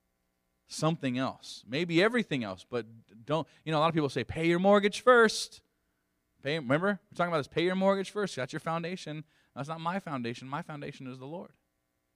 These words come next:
And I have a more sure foundation than my mortgage. I've seen the housing market collapse. Haven't we all? Yeah. So we don't, we don't trust in that. We trust in the Lord.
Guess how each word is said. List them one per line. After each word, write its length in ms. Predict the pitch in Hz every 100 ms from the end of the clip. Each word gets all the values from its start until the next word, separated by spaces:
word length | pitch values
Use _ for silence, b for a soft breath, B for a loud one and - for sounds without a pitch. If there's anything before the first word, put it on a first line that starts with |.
| _ _ _ _ _ _ _ _ _
And 120 | - 147
I 40 |
have 100 | 170
a 40 | 165
more 380 | 170 180 170 160 b
sure 420 | - - 196 220
foundation 840 | 220 180 180 175 196 - 160 120 95 _ _ _ _
than 200 | 127 143
my 180 | 139 135
mortgage. 720 | 135 156 143 104 90 - - _ _ _ _ _ _ _ _ _ _
I've 180 | 131 175
seen 260 | - 185 170
the 80 | 151
housing 340 | 156 156 151
market 380 | 151 147 131 -
collapse. 840 | - 131 110 123 143 - - - - _ _ _ _ _ _ _ _ _ _ _ _ 127
Haven't 240 | 135 131
we 100 | 131
all? 320 | 143 113 - _ _ _ _ _ _ _
Yeah. 220 | 139 139 - _ _ _ _ _
So 80 | 131
we 100 | 156
don't, 180 | 196 147
we 120 | 175
don't 160 | 196 156
trust 280 | 180 151
in 100 | 135
that. 140 | 113 98
We 120 | 143
trust 260 | - 143 -
in 80 |
the 80 | 120
Lord. 240 | 117 107